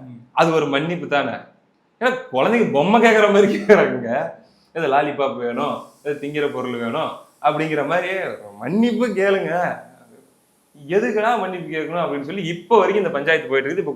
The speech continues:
Speaker 2: கோர்ட்ல என்ன சொல்லிருக்காங்க அப்படின்னா, "அட, அந்த மன்னிப்பை தான் கேட்டு விடுங்களேன்." எங்க? கர்நாடக உயர்நீதிமன்றம்னு நினைக்கிறேன்.
Speaker 1: ம்.
Speaker 2: ஆஹ், அது ஒரு மன்னிப்பு கேட்டு சால்வ் பண்ணுங்க, உங்களுக்கு சில கோடிகள் கிடைக்கும்.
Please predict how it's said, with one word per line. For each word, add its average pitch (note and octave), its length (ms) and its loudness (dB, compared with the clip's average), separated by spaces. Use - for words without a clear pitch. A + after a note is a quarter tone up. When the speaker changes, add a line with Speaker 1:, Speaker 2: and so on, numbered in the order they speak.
Speaker 2:
கோர்ட்ல F3 260 0
என்ன C#3+ 200 -2
சொல்லிருக்காங்க A#2+ 440 -6
அப்படின்னா, A2+ 340 -8
"அட, - 180 0
அந்த A#2 160 0
மன்னிப்பை D#3 420 -4
தான் G3 200 2
கேட்டு F3 340 0
விடுங்களேன்." D#3 420 -2
எங்க? C#3 240 0
கர்நாடக C3+ 540 -4
உயர்நீதிமன்றம்னு B2+ 540 -4
நினைக்கிறேன். A2+ 460 -10
Speaker 1:
ம். G#2+ 260 -20
Speaker 2:
ஆஹ், D3 320 2
அது A2+ 140 -2
ஒரு A2+ 80 -4
மன்னிப்பு G#3 320 -4
கேட்டு G#3 300 -2
சால்வ் F3 400 0
பண்ணுங்க, E3+ 300 -4
உங்களுக்கு E3+ 300 -4
சில D3+ 180 -2
கோடிகள் D#3 400 -2
கிடைக்கும். C#3 480 -6